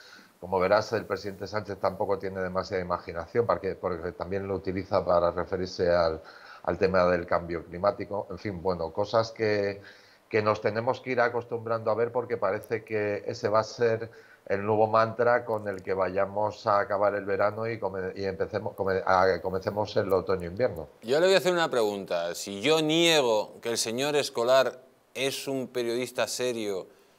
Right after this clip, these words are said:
Speaker 2: primero, no es periodista porque no ha terminado ni la carrera, eh, si lo niego y además que su periódico no es un servicio público al ciudadano,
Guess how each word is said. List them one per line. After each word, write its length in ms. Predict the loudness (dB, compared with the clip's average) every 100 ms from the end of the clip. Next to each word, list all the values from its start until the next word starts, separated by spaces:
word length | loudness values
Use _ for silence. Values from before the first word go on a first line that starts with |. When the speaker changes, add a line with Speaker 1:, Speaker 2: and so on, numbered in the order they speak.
| _ -10
Speaker 2:
primero, 300 | -2 0 0
no 100 | -2
es 80 |
periodista 560 | -2 -2 0 -2 -2 -2
porque 180 | -2 -2
no 60 |
ha 80 | -2
terminado 380 | -4 -4 -6 -6
ni 60 | -6
la 100 | -4
carrera, 500 | -4 -2 -4 -4 -10 -20 -20 -20 -20
eh, 760 | -6 -2 0 0 0 0 0 -2
si 220 | -6 -6
lo 160 | -4 -2
niego 580 | 0 2 2 2 -2 -6 -16
y 220 | -8 -4
además 640 | -2 -2 -2 -2 -4 -8
que 220 | -8 -6 -6
su 340 | -10 -10 -10
periódico 640 | -6 -4 -2 0 -2 -2 -6
no 100 | -6
es 120 | -10
un 200 | -10 -8
servicio 480 | -8 -8 -6 -8 -6
público 380 | -4 -4 -2
al 60 | -4
ciudadano, 460 | -2 0 0 -2